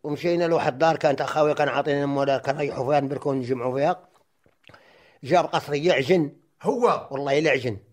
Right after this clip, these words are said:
Speaker 2: عيني سفري وين؟
Speaker 1: آه، عجن راسو، دار قرص، صاوب داك الشيء، دار اثناش خبزه.
Speaker 2: ها.
Speaker 1: ايوا، ولا ناضوا شعل الفران ديال الحديد.
Speaker 2: ها.
Speaker 1: صافي، ولا عايش بالدار احمر، خبز احمر.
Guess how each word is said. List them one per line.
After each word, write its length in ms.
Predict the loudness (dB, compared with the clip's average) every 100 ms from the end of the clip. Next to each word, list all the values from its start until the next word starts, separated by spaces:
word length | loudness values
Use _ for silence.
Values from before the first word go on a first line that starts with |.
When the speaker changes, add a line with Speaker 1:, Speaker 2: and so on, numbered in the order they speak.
| _ _ _ _ _ _ _ _ _
Speaker 2:
عيني 320 | -20 -12 -8 -6
سفري 460 | -4 0 2 2
وين؟ 200 | 0 0
Speaker 1:
آه، 260 | 4 6 6
عجن 360 | 4 2 2
راسو، 680 | 2 4 4 2 2 0 0
دار 480 | 2 4 6 4 2
قرص، 520 | 2 2 2 -2 -4
صاوب 500 | -8 -4 2 4 4
داك 120 | 2 -2
الشيء، 340 | -2 -4 -4 -10 _ _ -4
دار 160 | -2
اثناش 320 | 0 -2 0
خبزه. 380 | 0 0 -2 -6 -18 _ _ _ _ _ _ _ _ -12
Speaker 2:
ها. 340 | -8 -8 -10 -18 _ _ _ _ _ _ 2
Speaker 1:
ايوا، 340 | 6 8 8
ولا 420 | 6 6 6 6
ناضوا 560 | 4 4 6 6 6 4
شعل 280 | 2 4 2
الفران 560 | 2 2 4 4 0 -4 _ -4
ديال 240 | 0 2
الحديد. 560 | 0 0 2 2 0 -10 -20 -20
Speaker 2:
ها. 120 | -8 2
Speaker 1:
صافي، 260 | 4 6
ولا 260 | 6 6 6
عايش 260 | 6 4 4
بالدار 360 | 2 6 6
احمر، 340 | 6 4 -2 0
خبز 260 | 0 2
احمر. 360 | 2 2 0